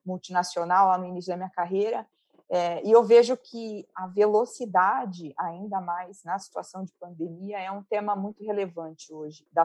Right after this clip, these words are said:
da forma de se a gente, da, da, da gente se adaptar, da gente se, se reinventar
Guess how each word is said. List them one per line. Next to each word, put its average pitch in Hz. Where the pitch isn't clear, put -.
da 175
forma 196
de -
se -
a 190
gente, 190
da, 170
da, 151
da 151
gente 175
se -
adaptar, -
da 170
gente 180
se, 185
se -
reinventar 190